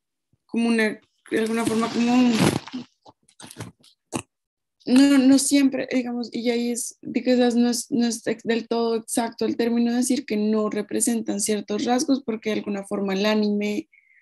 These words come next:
no siempre rep-, el, digamos, el, hay que diferenciar un poco la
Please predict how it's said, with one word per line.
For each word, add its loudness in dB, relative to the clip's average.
no 6
siempre 2
rep-, -2
el, 0
digamos, -4
el, 0
hay 0
que 0
diferenciar 0
un -2
poco -6
la -2